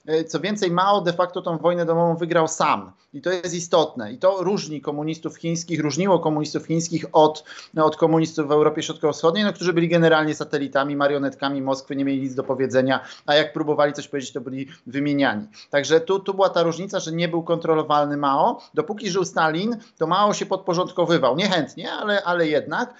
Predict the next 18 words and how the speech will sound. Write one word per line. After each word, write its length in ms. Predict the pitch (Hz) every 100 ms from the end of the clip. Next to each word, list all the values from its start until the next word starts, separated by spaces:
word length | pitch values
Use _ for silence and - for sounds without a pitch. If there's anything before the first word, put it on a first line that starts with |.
| - -
No, 220 | 156 196
potem 280 | 208 214 202
jak 220 | 185 175 180 170
się 180 | 170 170
pojawił 320 | 175 170 160
Chruszczow, 400 | 165 170 180 165
to 100 | 160
Mao 220 | 156 156
podniósł 460 | 156 151 151 135 127
głowę. 360 | 143 151 147 - - -
E, 160 | 143 139
polski 380 | 139 156 156 156
październik 500 | 143 135 156 160 147
mu 100 | 151
też 280 | 151 147
w 60 | -
tym 160 | 160 147
pomógł. 480 | 151 147 226 233